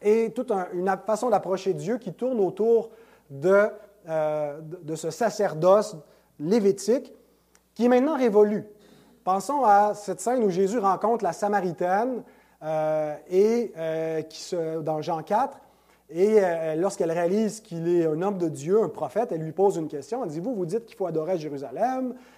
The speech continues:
euh, il y a un temple qui est là, mais nous, nos pères ont adoré sur cette montagne, et en Samarie. Euh, alors, est-ce que c'est pas aussi bien, est-ce que Dieu n'agrée pas autant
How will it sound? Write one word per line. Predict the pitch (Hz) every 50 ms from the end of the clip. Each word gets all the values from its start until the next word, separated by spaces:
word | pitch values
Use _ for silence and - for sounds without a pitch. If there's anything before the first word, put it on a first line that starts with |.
| _ _
euh, | 151 160 160 160 160 156 156 156 151
il | 151
y | 147 156
a | 156
un | 143 135
temple | - 202 208 208 196 -
qui | - 165 151
est |
là, | 151 160 190 226 240 240 240 240 - - - _ _ _ _ -
mais | 147 185 220 240 240
nous, | 226 262
nos | 254 220 196 175
pères | 170 240 254 220
ont | 202
adoré | 185 175 175 180 175 180 233
sur | 226 - 175
cette | - - 170 175
montagne, | 175 160 147 - 170 180 202 233 226
et | 175 160 147 170
en | 160 151
Samarie. | - - 202 185 170 147 139 139 165 190 220 254 262 - - _ _ _ _ _ 147
Euh, | 151 156 151 151 151 151 151 151 151 147 143 156
alors, | 165 165 160 160 147 - - - _ _ _ - 156 139 - - - - - - - -
est-ce | 160 -
que | 196
c'est | 175 196
pas | 196 233 247
aussi | 214 196 - - - 208
bien, | 165 170 180 196 233
est-ce | 233
que | - 185
Dieu | 165 175 202
n'agrée | 214 220 214 170 175 185 175
pas | 180 220
autant | 233 214 175 - 185 180 196 220 247